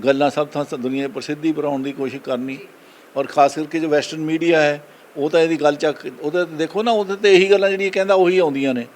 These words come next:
Speaker 1: ਤੋ ਇਹ ਜਿਹੜਾ ਹੈਗਾ ਗਲਤ ਕੰਮ ਹੈ, ਜੋ ਜਿਵੇਂ ਅਫਵਾਹਾਂ ਤੇ ਅਫਵਾਹਾਂ ਨੇ, ਇਹ ਵੀ ਅਫਵਾਹਾਂ ਹੀ ਨੇ ਇੱਕ ਕਿਸਮ ਦੀਆਂ।
Speaker 2: ਸਰ, ਜਿਵੇਂ ਤੁਸੀਂ ਕਿਹਾ ਕਿ ਤਖਤਾ ਪਲਟ ਹੈ ਜਿਹੜਾ ਪਾਕਿਸਤਾਨ ਦੇ ਵਿੱਚ ਹੋ ਸਕਦਾ ਹੈ, ਤੇ ਉਹਦੇ ਨਾਲ ਇੰਡੀਆ ਤੇ ਕੋਈ ਅਸਰ ਪੈ ਸਕਦਾ ਹੈ ਜੰਗ
Speaker 1: ਹਾਂ,
Speaker 2: ਨੂੰ ਲੈ
Speaker 1: ਇੰਡੀਆ ਤੇ
Speaker 2: ਕੇ?
Speaker 1: ਪੋਜ਼ਿਟਿਵ ਅਸਰ ਹੋਏਗਾ। ਬੰਦੇ ਮੈਨੂੰ ਲੱਗਦਾ ਚੰਗੇ ਆਉਣਗੇ ਸ਼ਾਇਦ, ਜੇ ਨਵਾਜ਼ ਸ਼ਰੀਫ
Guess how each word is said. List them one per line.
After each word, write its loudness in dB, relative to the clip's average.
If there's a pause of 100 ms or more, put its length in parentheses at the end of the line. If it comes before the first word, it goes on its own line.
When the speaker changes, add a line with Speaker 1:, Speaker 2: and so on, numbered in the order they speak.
(600)
Speaker 1:
ਤੋ -6
ਇਹ 2
ਜਿਹੜਾ 0
ਹੈਗਾ 0
ਗਲਤ -2
ਕੰਮ -6
ਹੈ, -6 (580)
ਜੋ 0 (520)
ਜਿਵੇਂ 2
ਅਫਵਾਹਾਂ 8
ਤੇ 2
ਅਫਵਾਹਾਂ 6
ਨੇ, 0
ਇਹ 0
ਵੀ 4
ਅਫਵਾਹਾਂ 2
ਹੀ -4
ਨੇ -4
ਇੱਕ -12
ਕਿਸਮ -12
ਦੀਆਂ। -14 (520)
Speaker 2:
ਸਰ, -18
ਜਿਵੇਂ -20
ਤੁਸੀਂ -8
ਕਿਹਾ -6
ਕਿ -8
ਤਖਤਾ -6
ਪਲਟ -6
ਹੈ -8
ਜਿਹੜਾ -6
ਪਾਕਿਸਤਾਨ -14
ਦੇ -10
ਵਿੱਚ -14
ਹੋ -14
ਸਕਦਾ -18
ਹੈ, -16 (320)
ਤੇ -6
ਉਹਦੇ -4
ਨਾਲ -6 (100)
ਇੰਡੀਆ -4
ਤੇ -10
ਕੋਈ -6
ਅਸਰ -8
ਪੈ -6
ਸਕਦਾ -6
ਹੈ 0
ਜੰਗ -8
Speaker 1:
ਹਾਂ, -8
Speaker 2:
ਨੂੰ -6
ਲੈ 0
Speaker 1:
ਇੰਡੀਆ -4
ਤੇ -4
Speaker 2:
ਕੇ? -8
Speaker 1:
ਪੋਜ਼ਿਟਿਵ -2
ਅਸਰ -8
ਹੋਏਗਾ। -4
ਬੰਦੇ -4
ਮੈਨੂੰ -6
ਲੱਗਦਾ 0
ਚੰਗੇ -4
ਆਉਣਗੇ -4
ਸ਼ਾਇਦ, 0
ਜੇ -6
ਨਵਾਜ਼ -2
ਸ਼ਰੀਫ -6